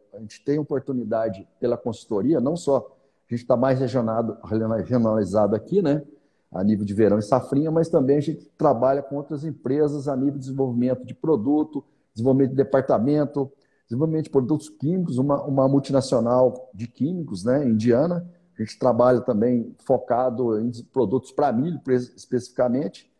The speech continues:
E o que a gente pode ver, é, esse ano aí é, é que o produtor, como eu, eu recebi, recebemos uns vídeos, vocês devem ter recebido também, de produtor filmando um monte de milho no Mato Grosso e uma, uma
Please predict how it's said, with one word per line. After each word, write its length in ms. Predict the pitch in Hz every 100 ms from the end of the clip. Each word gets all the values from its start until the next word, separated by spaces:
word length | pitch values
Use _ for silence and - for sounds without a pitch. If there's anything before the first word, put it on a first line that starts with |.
| _ _ _ _ -
E 280 | 123 170
o 60 | 180
que 120 | 175
a 40 | 170
gente 200 | 180 -
pode 260 | 170 175
ver, 540 | 165 180 175 151 117 - _ -
é, 800 | 120 123 123 120 117 113 107 104 -
esse 260 | 139 151 165
ano 240 | 151 156
aí 180 | 143 147
é, 400 | 185 196 175 -
é 40 | 160
que 100 | 190
o 40 |
produtor, 800 | 160 180 175 175 143 165 180 139 - _ _ _ _
como 420 | 123 131 107 -
eu, 320 | 104 110 107 -
eu 200 | 104 101
recebi, 400 | 110 127 135 156
recebemos 640 | 156 117 120 120 139 131
uns 180 | 151 107
vídeos, 300 | 120 160 156
vocês 120 | 113
devem 180 | 113 127
ter 80 | 135
recebido 360 | 131 123 120
também, 200 | 123 110
de 80 | 135
produtor 520 | - 160 165 - 151 156
filmando 600 | 196 233 143 156 175 233 - _ _ _
um 140 | 147
monte 320 | 147 147 151 135
de 140 | 165
milho 340 | 160 156 196
no 100 | 185
Mato 240 | 151 143 175
Grosso 540 | 156 165 175 - 208
e 80 | 190
uma, 400 | 196 196 190 156
uma 380 | 160 156 135